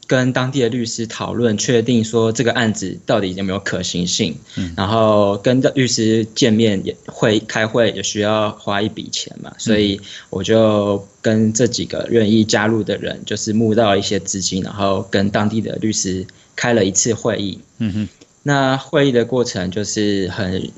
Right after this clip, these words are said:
Speaker 1: 很愉快，然后他们也解答了很多就是程序上的问题，还有大概的诉讼费用这样子。
Speaker 2: 嗯哼。
Speaker 1: 那实体的程序，层面上也是，也是认为说有，有胜诉的可能性，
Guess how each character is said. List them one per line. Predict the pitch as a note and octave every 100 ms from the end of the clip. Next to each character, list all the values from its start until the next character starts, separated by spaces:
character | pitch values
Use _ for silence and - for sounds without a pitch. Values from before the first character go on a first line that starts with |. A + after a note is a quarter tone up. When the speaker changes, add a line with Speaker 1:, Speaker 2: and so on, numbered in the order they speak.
| -
Speaker 1:
很 | - F#2+ F#2+
愉 | A2 F#2+
快， | F#2+ A2+
然 | G2+ F#2+
后 | G#2
他 | A2
们 | G2+ G2
也 | F2+
解 | F2+ G#2+
答 | F2+ F2
了 | A#1+
很 | B1 G2+
多 | - G2 B1+
就 | -
是 | G#2 G#2
程 | F#2+ - F2
序 | G#2+
上 | G2 A2 F#2+ F2
的 | - -
问 | G#2
题， | F#2+ F#2+
还 | F2+
有 | F#2
大 | F#2 G2+
概 | G2 G2
的 | F#2+ A#1 A#1
诉 | - A#2
讼 | F#2 G#2+ F#2+
费 | G#2+ F#2+
用 | G2 F2+
这 | G2+
样 | F2+ F2+
子。 | - - -
Speaker 2:
嗯 | G2+ F2+
哼。 | G#2 - -
Speaker 1:
那 | C3 B2 A2+
实 | - B2 C3+
体 | C3 G#2+
的 | G#2+
程 | G#2 G#2+ G#2+
序， | G#2 -
层 | - G#2+
面 | B2+ B2
上 | A2 B2+ G#2 - - - -
也 | - G2
是， | - D3 C3 A#2+ A2 G#2 -
也 | G#2+
是 | - D3+ C#3
认 | C3 C#3+
为 | A2+
说 | A2 A#2+ A#2
有， | A2+ G#2 F#2 F2+ -
有 | G2+
胜 | F#2+ D#3 B2
诉 | C#3+
的 | G#2+
可 | G#2 G2
能 | F2+ F2+
性， | - A2+ F2+